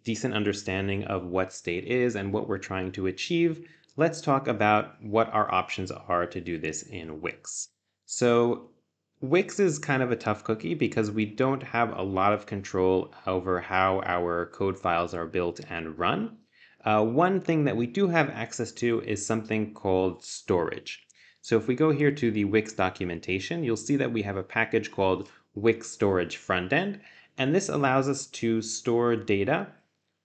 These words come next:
without persisting it to a database and retrieve it at three different levels. Okay, so we have the local data. Okay, so this is stored essentially on the person's,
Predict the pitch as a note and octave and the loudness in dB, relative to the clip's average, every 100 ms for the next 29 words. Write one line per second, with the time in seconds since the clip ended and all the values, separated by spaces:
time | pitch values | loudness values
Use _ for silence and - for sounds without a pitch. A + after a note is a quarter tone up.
0 | _ - A#2+ - C#3 D3 - A#2+ A#2+ - | _ -2 -2 2 2 2 0 0 -2 -2
1 | A#2 G#2 - G2 E2 G2 A2 D3 G#3 G#3+ | -2 -2 -2 -2 0 0 0 2 0 -2
2 | - - _ _ _ _ _ - C3 C#3+ | -6 -12 _ _ _ _ _ -2 2 4
3 | D3 D3+ D3 D3+ _ _ _ _ _ _ | 4 2 0 -8 _ _ _ _ _ _
4 | _ _ C#3 C3 - F#3+ E3+ F3 E3+ C3+ | _ _ 0 0 2 2 6 4 4 0
5 | B2+ - B2+ B2 A2 - A2 G2 E2 D#2+ | -2 -2 0 2 2 0 -4 0 -2 -2
6 | - - _ - G2+ B2 A#2+ A#2+ A#2 A2 | -12 -14 _ -14 -2 0 2 2 0 0
7 | B2 B2 G#2+ G2+ G#2 G2+ G2+ G2+ G2 G2 | 0 0 0 -2 0 0 -2 -2 0 2
8 | B2 B2 C#3 D3+ G3+ G3 _ A2 G#2+ A2 | 0 2 2 2 -2 -4 _ -10 -4 0
9 | A2 A2 - G#2 - A2+ G#2+ G2+ F#2+ G2+ | 0 -2 -4 -4 -4 0 2 2 0 -4
10 | F#2+ F#2+ F2+ - _ _ _ G2+ G#2 G2+ | -2 -2 -2 -4 _ _ _ 0 2 2
11 | G2+ G2+ F2+ F#2 F2 E2 - | 0 -2 -2 -4 -4 -6 -10